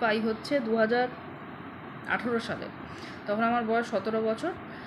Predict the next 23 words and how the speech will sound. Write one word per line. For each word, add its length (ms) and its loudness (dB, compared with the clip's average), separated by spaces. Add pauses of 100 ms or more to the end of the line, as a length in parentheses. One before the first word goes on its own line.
(220)
দু 60 0
হাজার 220 6
আঠেরো 320 4
সালে 180 2
আমি 140 4
এইচএস 380 0
দিয়েছি। 300 -6 (580)
তো 380 2 (360)
এইচএস 260 -2
দেওয়ার 200 6
অনেক 240 4
আগেই 260 4
গাড়ি 260 4
পেয়ে 160 4
গেছি, 260 0
তার 140 6
কারণ 180 2
আমার 200 2
জন্মদিন, 420 2
আহ, 600 0
জানুয়ারি 380 2
মাসে। 260 -4 (800)
তো 120 2